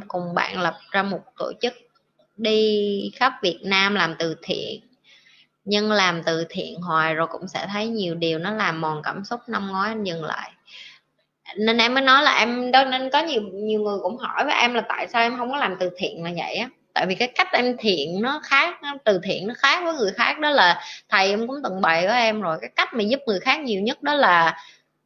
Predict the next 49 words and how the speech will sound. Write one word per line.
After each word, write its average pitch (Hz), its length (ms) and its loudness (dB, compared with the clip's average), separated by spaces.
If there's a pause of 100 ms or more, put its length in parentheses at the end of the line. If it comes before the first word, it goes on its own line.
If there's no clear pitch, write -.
(160)
cho 233 200 6
người 220 120 2
ta 214 120 4
kiến 277 300 -4
thức, 359 120 0 (160)
cho 240 140 6
người 214 140 0
ta 214 100 2
cái 262 200 -4
cần 185 220 -4
câu 214 240 8
để 233 100 0
người 247 160 -6
ta 208 60 0
đi 214 100 -2
câu 220 300 -2
cá 269 320 6
đó. 359 140 0 (140)
Cho - 80 -4
nên 240 200 -2
là 196 300 4 (260)
khi 240 100 2
mà 220 120 6
em 226 140 4
đắn 262 260 4
đo, 262 180 10
em 240 220 4
suy 254 60 -2
nghĩ 226 280 0
rất 349 140 -2
là 262 60 0
nhiều 190 260 2
là 180 120 6
em 233 100 2
không 240 120 -2
biết 302 120 -2
giúp 320 200 0
lại 151 180 6
bằng 180 180 4
cái 240 140 0
gì 190 180 2
thì 208 60 -2
em 185 160 -2
quyết 277 180 -2
định - 140 -2
làm 180 300 -2
cái 220 160 -6
kênh 202 260 0
này. 170 260 -10